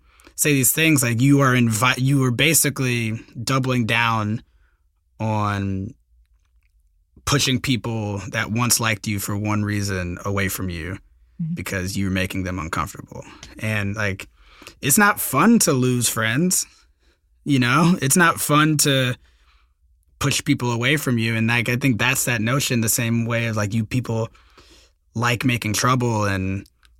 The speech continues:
Speaker 1: like stirring up the pot. It's like, nah, I would rather just, I would, I would rather be carefree and all that stuff. But it's just like, we don't, we don't have time to that, for that right now. It's like the stakes are too high.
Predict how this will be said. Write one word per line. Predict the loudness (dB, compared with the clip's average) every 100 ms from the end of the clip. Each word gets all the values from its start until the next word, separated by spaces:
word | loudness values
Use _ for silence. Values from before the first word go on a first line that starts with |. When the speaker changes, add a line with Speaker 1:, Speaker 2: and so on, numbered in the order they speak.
| _ -6
Speaker 1:
like | -2 0 0
stirring | 0 0 0 -2
up | -2
the | -10
pot. | -2 0 0
It's | -2 -2
like, | -2 0
nah, | 2 4 4 4
I | 2
would | 0 0
rather | 0 2 2 2
just, | 2 -2 0 0 -2 -8 _ _ _ -4
I | -2
would, | -2 0
I | 0
would | 0
rather | 0 0 0 0 0
be | -2 -4
carefree | -4 -2 -2 -2 -2 -2 -4 -8 _ -12
and | -8 -6 -4 -6 -8 _ _ _ _ _ -8
all | -2 0
that | 0 0
stuff. | 0 0 0 -2 -12 -16
But | -6 -4 -4 -6 _ _ _ _ _ _ _
it's | -10
just | -4 -2
like, | -2 -6
we | -10 -18 -12 -2
don't, | -2 0
we |
don't | 0
have | 0
time | 2 4 6 4
to |
that, | 2 -2 -4
for | -4
that | -2
right | -2 -2 -2
now. | -2 -2 -2
It's | -2
like | -4 -4
the | -4
stakes | -2 -2 -2
are | -4
too | -6 -2
high. | 0 0 0